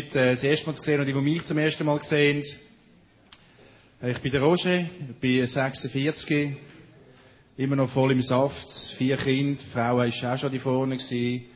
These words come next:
Wir haben ein super Leben und gerade vorher wieder im Worship ist mir total bewusst worden, die Dankbarkeit, was für ein reichhaltiges Leben wir dürfen haben, wenn wir mit Jesus unterwegs sind. Das ist einfach der Hammer.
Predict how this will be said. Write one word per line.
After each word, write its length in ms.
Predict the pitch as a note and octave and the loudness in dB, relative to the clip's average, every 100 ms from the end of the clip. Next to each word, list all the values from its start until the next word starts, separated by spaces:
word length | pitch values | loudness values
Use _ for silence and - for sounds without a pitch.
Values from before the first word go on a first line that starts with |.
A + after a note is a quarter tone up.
| - - - _ | -20 -20 -20 _
Wir 140 | B2 A#2 | -4 -2
haben 140 | A#2+ | -2
ein 80 | A#2+ | -2
super 380 | - D3+ - C#3 | -2 -4 -2 -2
Leben 360 | C3 C3+ C#3+ | -2 -2 -4
und 80 | B2 | -4
gerade 180 | C3 - | -4 -6
vorher 260 | C3+ C3 C3 | -6 -4 -4
wieder 100 | B2+ | -4
im 140 | A#2 | -4
Worship 340 | B2 C3+ - | -4 -6 -10
ist 140 | A#2+ A#2+ | -10 -8
mir 120 | A#2+ | -6
total 360 | B2 B2 B2 A#2+ | -6 -4 -4 -4
bewusst 420 | A2+ A#2+ B2 - | -4 -4 -6 -4
worden, 200 | B2 A#2+ | -2 -2
die 40 | A2 | 0
Dankbarkeit, 1080 | A2+ B2+ A2 B2 - A#2 F#2 F2 - - - - - - - _ | -2 -2 -6 -8 -6 -6 -8 -10 -14 -18 -20 -20 -20 -20 -20 _
was 260 | A2 A#2 - | -6 -4 -4
für 120 | B2+ | -4
ein 140 | A#2 A#2 | -4 -2
reichhaltiges 680 | B2+ C3 B2+ A#2+ A#2 - | -4 -2 -2 -2 -6 -10
Leben 240 | A2+ A#2+ B2+ | -8 -6 -4
wir 80 | A#2 | -4
dürfen 280 | A2+ A#2 G2+ | -4 -6 -8
haben, 160 | G#2+ | -6
wenn 80 | A2+ | -6
wir 100 | G#2 | -8
mit 80 | G2+ | -6
Jesus 300 | G#2+ A2+ A2 | -4 -4 -6
unterwegs 440 | G2+ F2+ G2 - | -8 -8 -10 -12
sind. 300 | - F2 - | -14 -16 -18
Das 540 | - - _ _ - - | -20 -20 _ _ -18 -14
ist 60 | |
einfach 260 | F#2+ G2 G2 | -12 -12 -14
der 140 | F2+ | -16
Hammer. 300 | D2 E2 F2 | -14 -14 -14